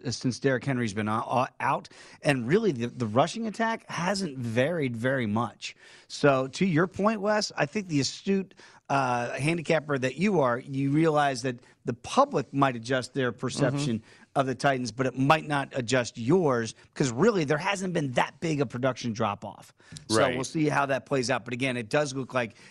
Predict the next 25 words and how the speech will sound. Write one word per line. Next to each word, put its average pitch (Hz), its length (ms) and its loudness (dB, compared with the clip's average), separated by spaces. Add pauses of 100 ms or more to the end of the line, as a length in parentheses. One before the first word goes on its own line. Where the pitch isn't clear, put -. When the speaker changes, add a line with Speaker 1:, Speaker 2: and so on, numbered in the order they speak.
(140)
Speaker 1:
Derrick 127 260 2
Henry 123 380 -2
is 147 220 2
going 131 200 0
to 120 60 -2
be 113 140 -2
returning 120 400 -4
to 98 80 -10
practice, 214 800 -2 (260)
so - 160 -4
you 131 60 2
gotta 123 180 2
think 131 240 -6
theoretically 120 500 0
they're 113 120 0
gonna 107 140 -2
try 113 180 -2
to 107 60 -6
get 107 120 -4
him 104 140 -4
ready 107 160 -2
in 123 200 -4
about 101 320 -2
three 107 340 -6
weeks. 98 420 -8